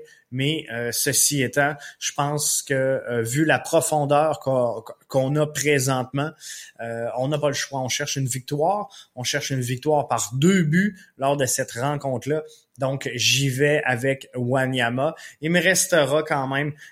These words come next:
des options sur le banc en, euh, Maciel. Je peux jouer également avec Sedic lors de cette rencontre-là. Bref, euh,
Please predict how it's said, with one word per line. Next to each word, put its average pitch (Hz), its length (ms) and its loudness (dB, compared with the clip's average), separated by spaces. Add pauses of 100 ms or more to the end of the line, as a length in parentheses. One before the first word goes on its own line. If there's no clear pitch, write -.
(120)
des 143 220 2
options 139 400 0
sur 135 260 2
le 131 160 4
banc 131 320 0 (260)
en, 135 380 0
euh, 123 260 0
Maciel. 135 840 0 (1200)
Je - 180 -2
peux 147 120 4
jouer 135 340 4
également 131 640 2
avec 123 460 -2
Sedic 127 680 0 (280)
lors 131 200 0
de 135 140 2
cette - 440 -2
rencontre-là. 127 720 -2
Bref, 175 380 2 (340)
euh, 143 320 0